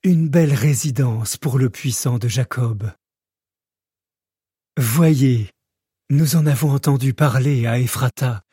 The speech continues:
nous l'avons trouvé dans les champs de la forêt.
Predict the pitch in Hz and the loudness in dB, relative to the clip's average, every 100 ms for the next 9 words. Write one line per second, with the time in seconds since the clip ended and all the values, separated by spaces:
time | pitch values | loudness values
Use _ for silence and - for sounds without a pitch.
0 | _ _ _ _ _ 147 165 180 160 160 | _ _ _ _ _ -2 0 2 2 0
1 | 151 - 143 117 135 120 120 123 - 143 | -2 -6 -6 -2 0 0 0 0 0 -2
2 | 131 123 123 - 127 110 113 104 | -2 0 -2 -2 -2 -2 -4 -6